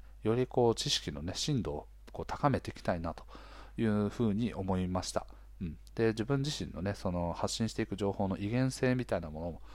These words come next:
その資格を持っていればね、あの、担保できるし、ある程度信頼を持ってですね、皆さん情報を提供できるんじゃないかなというふうに考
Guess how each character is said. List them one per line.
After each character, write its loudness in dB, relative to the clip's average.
そ 0
の -2
資 0
格 4
を 8
持 6
っ 2
て -4
い -2
れ -8
ば -10
ね、 -6
あ -2
の、 -4
担 4
保 0
で -4
き -4
る -4
し、 0
あ 0
る 0
程 0
度 -4
信 0
頼 4
を 0
持 0
っ 0
て -10
で -12
す -12
ね、 -2
皆 2
さ -2
ん -6
情 2
報 0
を 0
提 -4
供 0
で 2
き -2
る 4
ん -2
じ -6
ゃ -6
な -4
い -8
か -4
な 4
と -14
い 0
う 2
ふ -2
う 2
に 0
考 -2